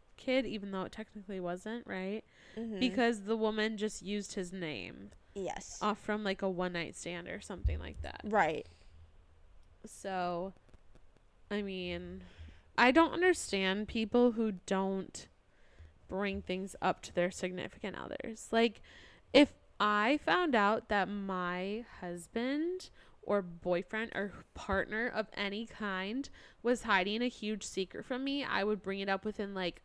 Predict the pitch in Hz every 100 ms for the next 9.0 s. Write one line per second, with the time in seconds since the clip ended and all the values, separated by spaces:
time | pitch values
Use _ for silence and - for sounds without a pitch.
0 | - 190 175 165 95 180 220 - - -
1 | - - - - - 262 - 269 392 381
2 | 294 220 190 269 233 170 - - 160 -
3 | - - 285 330 392 392 - 240 233 226
4 | - 277 302 285 254 262 339 349 277 262
5 | 240 - - - 220 220 220 233 - -
6 | - - - - 254 247 240 240 240 226
7 | - - 233 214 - 240 247 269 247 269
8 | 277 254 - 226 233 247 226 202 196 185